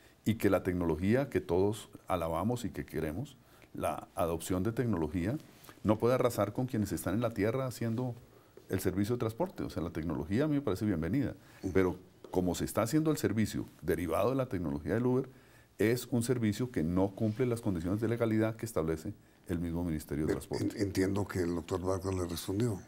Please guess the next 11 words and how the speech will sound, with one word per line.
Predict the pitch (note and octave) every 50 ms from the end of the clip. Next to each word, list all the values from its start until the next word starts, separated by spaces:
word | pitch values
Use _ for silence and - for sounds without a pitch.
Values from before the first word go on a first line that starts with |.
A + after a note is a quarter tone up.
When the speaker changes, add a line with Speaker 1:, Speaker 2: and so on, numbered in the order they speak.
| - - - _ - - - - -
Speaker 1:
El | - A2 G#2 F2
doctor | F#2 - - - G#2
Vargas | B2 C3 B2+ C3 C3 C#3+ C#3 B2
dijo | A2+ G#2+ G#2+ A#2+ A#2
que | - G#2+ F#2
no | F#2 F#2 F#2 F#2 G2 G2+ - -
iba | - G#2+ G2+ G2 G2 G2+
a | G2+ - G2+
mover | F#2+ F#2 F2 F2+ F2+ E2
ese | F2+ - G2
tema | - - F2 E2+ E2+ E2 D#2